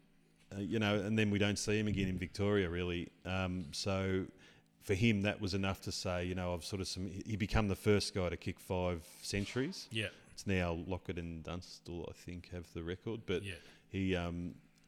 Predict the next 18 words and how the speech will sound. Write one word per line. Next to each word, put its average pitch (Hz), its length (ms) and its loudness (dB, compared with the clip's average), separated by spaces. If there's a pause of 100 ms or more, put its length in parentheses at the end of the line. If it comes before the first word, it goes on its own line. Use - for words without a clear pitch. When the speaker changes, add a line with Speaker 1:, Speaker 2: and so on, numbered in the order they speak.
Speaker 1:
he 92 500 0
was 82 120 -6
the 85 60 -6
first 95 340 -2
one. 87 180 -4
So 95 240 0
that 107 260 4
was 101 160 0
the 95 80 0
real 92 220 2
crowning 87 540 -6
point 98 280 -6
on 85 140 -4
his 80 140 -8
V 92 180 2
F - 160 -8
L 92 280 0 (500)
career. 127 380 4